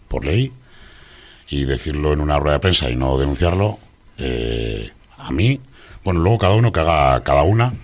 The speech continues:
que haga lo que quiera. Pero yo creo que cuando estas cosas se dicen, no se pueden decir así a la ligera. Eh, y no se puede hablar de una cosa para mí tan grave como es el mobbing,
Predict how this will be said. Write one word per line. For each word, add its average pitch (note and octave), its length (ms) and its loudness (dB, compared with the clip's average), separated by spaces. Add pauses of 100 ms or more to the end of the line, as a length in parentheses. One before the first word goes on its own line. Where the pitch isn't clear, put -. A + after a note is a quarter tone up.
que D#2+ 80 -2
haga D#2+ 160 2
lo B1 80 -2
que A1+ 140 -10
quiera. - 280 -10 (580)
Pero C#2 280 0
yo C#2 160 -4
creo G2+ 220 -4
que F2+ 100 -6
cuando B1+ 280 -4
estas E2 220 -4
cosas D2+ 720 2
se C#2+ 120 -2
dicen, D2+ 260 -4
no E2 60 -2
se G#2+ 80 0
pueden F#2+ 180 0
decir C#2 180 -4
así B1+ 120 -4
a B1 40 -6
la A#1+ 100 -4
ligera. - 340 -8 (880)
Eh, B1 840 -4
y B1+ 120 -8
no C2 80 -8
se D2+ 140 -6
puede C#2+ 200 -4
hablar D#2 200 0
de C2+ 80 -2
una C2 120 -2
cosa B1 360 -2 (440)
para B1 180 0
mí D2+ 100 -2
tan C#2 180 -2
grave F2 380 0 (1000)
como B1 200 -6
es A#1 100 -8
el A1+ 80 -8
mobbing, A#2 400 -4